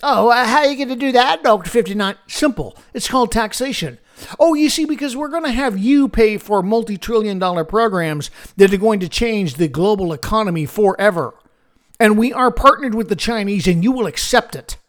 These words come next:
Ready for this? Ready? Standing by? You wanna hear, you wanna hear some really good news? It's a really good thing that your children are going to have to become bilingual. We are going to pass a law shortly. You will learn Chinese. Your children will be educated in Chinese.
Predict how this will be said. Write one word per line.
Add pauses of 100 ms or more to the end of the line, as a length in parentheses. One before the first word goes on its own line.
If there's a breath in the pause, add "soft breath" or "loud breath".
(580)
Ready
for
this? (200)
Ready?
Standing
by?
You (240 loud breath)
wanna
hear,
you
wanna
hear
some
really
good
news? (220 loud breath)
It's
a
really
good
thing
that
your
children
are
going
to
have
to
become
bilingual. (200 loud breath)
We
are
going
to
pass
a
law
shortly. (200 soft breath)
You
will
learn
Chinese. (720)
Your
children
will
be
educated
in
Chinese.